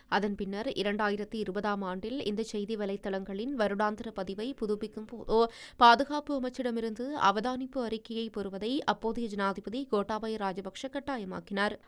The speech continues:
அதன்படி பாதுகாப்பு அமைச்சும் தேசிய புலனாய்வு திணைக்களமும் இணைந்து செய்தி வலைத்தளத்தின் பதிவை புதுப்பிப்பதா இல்லையா என்பது குறித்து இறுதி தீர்மானத்தை வெகுஜன ஊடக அமைச்சுக்கு அறிவித்த பின்னரே வருடாந்திர பதிவை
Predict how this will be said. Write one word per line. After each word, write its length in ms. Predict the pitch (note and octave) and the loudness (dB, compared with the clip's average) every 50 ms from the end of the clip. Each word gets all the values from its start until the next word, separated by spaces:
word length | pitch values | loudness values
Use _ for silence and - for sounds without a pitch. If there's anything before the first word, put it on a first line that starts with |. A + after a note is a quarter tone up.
| - - | -8 4
அதன்படி 600 | - E3 F3 G3+ C4 C#4+ C4+ D4 C#4 C4 C4 C#4+ | 8 8 10 10 10 6 6 2 2 2 2 2
பாதுகாப்பு 680 | C#4+ - A#3+ A3 A3+ A3 B3+ B3+ B3+ C4 C4 B3+ B3+ A3+ | 6 10 12 12 12 12 8 2 0 -2 0 2 2 2
அமைச்சும் 340 | G#3 G#3+ G3+ - A#3+ A#3+ C4+ | 2 0 -4 -4 -4 -2 -2
தேசிய 440 | C#4 C#4 A#3+ A3+ A3+ A3+ - B3 A#3+ A#3+ | 0 0 0 0 0 0 -2 -2 -2 0
புலனாய்வு 480 | A#3 A3 G#3+ G#3+ A3 G#3+ A3 G#3+ A#3 A3 A3 | 0 0 2 2 2 2 2 0 -2 -4 -2
திணைக்களமும் 680 | G3+ G3+ G3 - A3 G3+ G3+ G#3 A3 A3+ B3 C4 - | -4 -4 -2 -2 -2 -2 0 0 -2 -2 -2 -2 0
இணைந்து 500 | G3 G3 G3 G#3 G#3 G#3 G3+ A#3+ C4+ D4+ | 0 0 0 0 -2 -2 -2 -4 -4 -4
செய்தி 320 | D4 - A3+ G#3+ G#3 A#3 G#3+ | -2 0 0 0 0 -2 -2
வலைத்தளத்தின் 760 | G#3 G3+ G3+ G#3 G3+ - G3+ G3 G3 - A#3+ A#3+ B3 C#4 C4+ | 0 0 -2 -2 -2 -4 -4 -4 -4 -2 -4 -2 -2 -2 -2
பதிவை 460 | - A3+ G3 F#3 G3+ F#3+ A3 B3+ C#4+ | 0 0 0 2 0 -2 -2 -2 -2
புதுப்பிப்பதா 760 | C#4 - A#3 G#3 - - - A3 G#3 - G3+ G#3 A3+ B3+ C#4+ - | 0 0 0 0 0 -2 -4 -6 -4 -4 -2 0 0 0 0 0
இல்லையா 400 | A3+ G3 G#3 A3 G#3 G#3 G3+ G#3 | -2 -2 -2 0 0 0 0 -2
என்பது 280 | A#3 B3 - G#3+ G3+ | -2 -4 -6 -8 -10
குறித்து 480 | - G3 - - - - A3 A3+ A#3 A3+ - - - - - - | -10 -8 -10 -8 -2 0 2 2 2 0 -2 -12 -18 -14 -4 2
இறுதி 260 | C4 C4 B3 C4 B3 D#4+ D#4+ | 4 4 6 6 4 2 2
தீர்மானத்தை 680 | - D4 C#4 B3+ B3 B3 A#3 A3+ A3 G#3+ - A#3+ B3+ C#4 | 2 0 0 0 0 0 0 0 -2 -4 -2 -2 -2 0
வெகுஜன 460 | C4 A#3 G#3+ G#3+ A#3+ A3+ C4+ C4 C4+ B3+ | 2 2 2 2 2 2 2 2 2 2
ஊடக 240 | A#3 A#3 G#3+ A3+ - A#3 G#3+ | 2 2 0 0 -2 -2 -2
அமைச்சுக்கு 420 | G3+ G#3 G#3 G3+ - A3 - - B3+ A#3 G3+ | -2 -2 -4 -4 -6 -8 -4 0 2 2 2
அறிவித்த 340 | G3 G#3+ G#3+ G#3+ - G#3 | 2 0 -4 -6 -8 -8
பின்னரே 380 | G#3 G#3 G3 F#3+ F#3+ F#3 G#3+ B3+ D4 | -6 -6 -6 -6 -6 -6 -4 -4 -2
வருடாந்திர 560 | B3+ A#3+ G#3 G3+ G3+ A3+ A3+ A3+ A3+ B3 A#3+ | 0 2 2 4 4 2 2 0 -2 -6 -6
பதிவை 340 | A3+ - G#3 G#3 G3+ G#3+ A#3 | -6 -6 -6 -6 -4 -4 -4